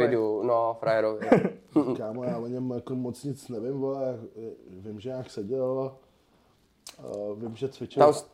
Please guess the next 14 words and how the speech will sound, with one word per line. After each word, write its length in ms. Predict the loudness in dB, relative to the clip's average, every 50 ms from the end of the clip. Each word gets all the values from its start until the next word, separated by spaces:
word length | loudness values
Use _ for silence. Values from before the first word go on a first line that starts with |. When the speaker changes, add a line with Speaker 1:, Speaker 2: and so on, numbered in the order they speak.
| _
Speaker 1:
tam 220 | 6 6 8 8 6
nám 180 | 6 6 6
malej 240 | 6 4 4 4 4
Zmiozel 560 | 4 4 4 4 4 4 6 6 6 6 6
to 440 | 4 4 4 6 6 6 4 0 -4 -14 -20 _ _ _ 0
prozradil, 600 | 2 2 4 6 6 6 6 6 6 4 4 4
co 280 | 4 2 4 4 4 4
dělal 500 | 4 4 6 6 6 6 6 4 2 0 -2 -2 0 0 -2
v 120 | -2 -2 0
tom, 400 | 4 4 6 6 4 2 -2 -4 -4 -4 -4 -4 -4 -4 -2 2 4 4 4 4 2 -2 -4
<clears throat> 80 | -6 -8 -10 -12 -12 -12 -12 _ _ -20 -20 -20 _ _ _ _
v, 160 | -6 -2 2 4 6 6 8 8 8 8 8 8 6 6 6 4 4 2 2 0
v 100 | -4 -4
kriminále. 680 | -2 0 2 4 4 6 6 6 6 6 4 2 0